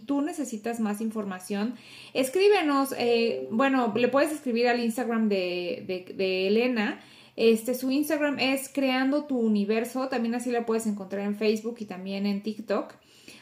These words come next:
O si te es más fácil encontrarme a mí porque ya me sigues en Facebook, en Instagram o en TikTok, pues escríbeme y yo te paso los datos de, de Carmen Elena. Yo le digo Carmen, pero todo el mundo le dice Elena.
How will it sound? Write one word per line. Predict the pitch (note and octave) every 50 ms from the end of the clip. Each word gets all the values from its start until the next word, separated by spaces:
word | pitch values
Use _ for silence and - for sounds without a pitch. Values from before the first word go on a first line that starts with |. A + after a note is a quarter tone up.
| - -
O | - C#4+ D4+ D4+ D4+ D4+ D#4 D4+ - -
si | - D4 D4 C#4+ C#4 - - - - - -
te | C#4 C#4 C#4+
es | C#4+ C#4+
más | D4+ D4 D4
fácil | D4+ D4 D4 C#4+ C4
encontrarme | A#3+ A3+ A#3+ A3+ G#3 A#3+ B3 B3+ C4
a | A#3+
mí | A#3+ B3+ C4+
porque | A#3 A#3+ A3+ - G#3
ya | G3+ G#3+
me | A3 A#3 A#3
sigues | A3+ B3+ A#3+ A3 A#3 A3 -
en | G#3 F#3 F#3 F3+ F3
Facebook, | - - G#3+ A3 A#3 G#3+ A3 A3 G3+
en | G3+ F#3+ G3 G#3
Instagram | A3 G#3+ A3+ G#3 G3 G3 F#3+ F#3 F3 F3+ -
o | F#3
en | F#3 F#3+
TikTok, | G3+ A#3 A#3 - - B3 A#3 A#3
pues | - A#3 A#3+ A#3
escríbeme | B3 B3 - C4+ C4+ C#4 C4+ C4 C#4 D4
y | C#4+ C4+
yo | A3+ B3 A#3+
te | B3 B3
paso | - A#3+ A3+ - B3 A3+
los | A3 G3+ F#3
datos | G3 G3 G3 - G#3+ G#3+
de, | G3+ F#3+ E3+ E3 E3 E3 - -
de | F#3+ F#3 F3 F3 E3+ E3+ E3+ - -
Carmen | - F#3+ F#3 F3+ E3+ F3 F3 E3+
Elena. | E3 E3 F#3+ A3+ A3 F#3+ F3+ F3+ G#3
Yo | G#3+ G#3 G#3
le | A3 A3+
digo | A#3 G#3+ G#3 G#3
Carmen, | - G#3 G3+ G#3 A3+ A#3 A3+
pero | G#3+ F#3 F3 E3+
todo | - G3
el | G3 G3+
mundo | G3+ G3+ G3
le | F3+ F3
dice | F#3 G3 G3+ G#3
Elena. | F3 G3 G#3+ G#3+ G3 F#3 - C3